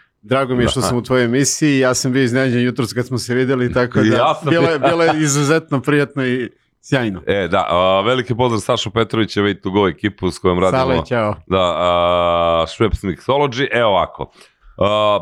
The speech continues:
Speaker 2: prvo morate pitam kako si provalio da je kafa prepečena sad kad si srknuo?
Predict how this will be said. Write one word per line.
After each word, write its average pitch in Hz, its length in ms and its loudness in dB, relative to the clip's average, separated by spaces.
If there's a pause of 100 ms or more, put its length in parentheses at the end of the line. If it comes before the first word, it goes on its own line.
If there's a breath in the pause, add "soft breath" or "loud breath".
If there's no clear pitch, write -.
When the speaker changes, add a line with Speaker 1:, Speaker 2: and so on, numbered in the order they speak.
Speaker 2:
prvo 170 160 0
morate 170 300 -2
pitam 160 280 -4
kako 143 220 -2
si 143 120 -8
provalio 135 320 2
da 123 60 0
je 107 80 -2
kafa 123 280 -4
prepečena 101 640 -2
sad 90 200 -6
kad 90 160 -6
si 90 100 -10
srknuo? 95 520 -4